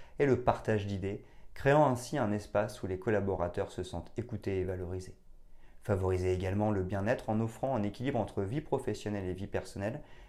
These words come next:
et en encourageant des pratiques saines. La reconnaissance des réalisations et des contributions individuelles renforce l'estime de soi et la satisfaction au travail.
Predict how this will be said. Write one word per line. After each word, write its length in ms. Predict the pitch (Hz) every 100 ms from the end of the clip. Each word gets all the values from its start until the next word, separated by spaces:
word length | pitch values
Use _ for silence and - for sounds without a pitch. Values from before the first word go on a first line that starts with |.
| -
et 80 | 113
en 100 | 117
encourageant 560 | 120 120 110 104 107
des 120 | 107
pratiques 420 | 92 - - - -
saines. 280 | - 78 - - - - - - - -
La 80 | 90
reconnaissance 580 | 104 113 110 110 117
des 80 | 101
réalisations 640 | 92 95 98 98 95 107 95
et 40 |
des 100 | 87
contributions 680 | - 90 101 95 90 - 107
individuelles 460 | 95 90 92 104
renforce 580 | 107 101 117 - 110 -
l'estime 420 | 120 123 - 127
de 120 | 104 95
soi 240 | - 107
et 40 |
la 100 | 98
satisfaction 720 | 87 98 - - 90 - - 87
au 40 |
travail. 460 | 85 82 76 82